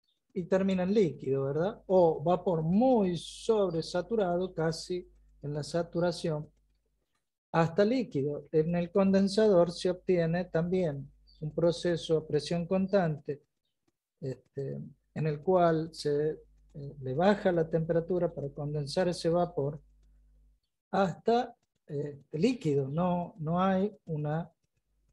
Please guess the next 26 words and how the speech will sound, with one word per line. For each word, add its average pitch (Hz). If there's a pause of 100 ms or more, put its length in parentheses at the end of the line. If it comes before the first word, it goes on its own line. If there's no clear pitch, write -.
(440)
manera 208
de 165
obtener 170 (880)
vapor 196
con 170
un 156
título 175
aproximado 165
a 135
líquido. 117 (500)
O 165
es 190
líquido 262
o 151
es 139
vapor, 123
¿sí? 226 (400)
Esa 196
es 247
la 233
primera 220
dificultad. 151
La 160
segunda 269
es 220
que 180